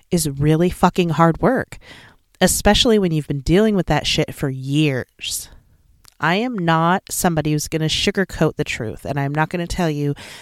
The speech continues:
that it's gonna be easy, because it's not. It's not easy. It takes work. It takes hard work, and it takes consistency, and it takes pushing yourself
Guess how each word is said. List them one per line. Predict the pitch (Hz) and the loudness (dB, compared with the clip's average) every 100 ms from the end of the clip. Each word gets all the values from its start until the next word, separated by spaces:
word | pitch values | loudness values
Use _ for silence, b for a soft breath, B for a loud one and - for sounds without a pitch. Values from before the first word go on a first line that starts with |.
| B - | B 0
that | 160 | 2
it's | 156 | 2
gonna | - 208 | 0 0
be | 220 226 | 0 -4
easy, | 262 - 87 - | -8 -6 -8 -8
because | 165 175 185 | -6 -2 -2
it's | 180 - | -2 -4
not. | 165 214 262 110 69 - B B | -2 0 0 -2 -6 -16 B B
It's | - 113 160 | -10 -6 -2
not | 175 208 | 0 0
easy. | 175 143 131 113 | -2 -2 -4 -4
It | 147 - | -4 -2
takes | - - - | -2 -2 -2
work. | 147 202 139 - b b b | 0 0 -2 -10 b b b
It | - | -4
takes | - 214 - | -2 -2 -6
hard | - - 185 240 - | -4 2 2 2 -4
work, | 135 - - - - | -8 -8 -14 -20 -12
and | 165 | -12
it | |
takes | - 175 165 - B B B B - | -6 -6 -6 -8 B B B B -8
consistency, | 170 156 - 196 202 - 180 - 131 127 135 B B B B B _ - | -6 -4 -2 0 0 -2 -4 -4 -6 -6 -8 B B B B B _ -2
and | 180 | 0
it | 175 | -2
takes | - 196 - | -2 -4 -2
pushing | - - 285 320 202 | 0 4 6 4 2
yourself | 151 - 117 107 - | 0 -2 -4 -6 -12